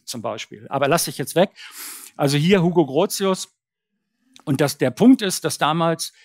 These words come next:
der Papst hatte die Welt aufgeteilt. Südamerika, die eine Hälfte gehört den Portugiesen, das ist heute Brasilien, und die andere Hälfte den Spaniern.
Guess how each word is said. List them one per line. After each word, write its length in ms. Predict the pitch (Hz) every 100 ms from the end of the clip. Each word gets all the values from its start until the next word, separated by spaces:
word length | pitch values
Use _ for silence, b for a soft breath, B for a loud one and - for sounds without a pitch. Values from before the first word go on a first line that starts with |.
| b 131
der 80 |
Papst 460 | - 185 220 - -
hatte 180 | 165 156
die 120 | 156
Welt 220 | 160 175
aufgeteilt. 680 | 180 202 170 - 107 98 -
Südamerika, 960 | 165 180 151 165 190 180 170 170 170 -
die 100 | 127
eine 220 | 156 165
Hälfte 320 | 160 - 165
gehört 240 | 139 139
den 100 | 143
Portugiesen, 760 | 123 139 120 104 170 196 226 214
das 160 | - -
ist 140 | -
heute 200 | 127 127
Brasilien, 640 | 120 110 104 170 196 190
und 140 | 151 135
die 80 | -
andere 320 | 156 143 135
Hälfte 260 | 135 -
den 140 | 123 117
Spaniern. 520 | - 104 107 101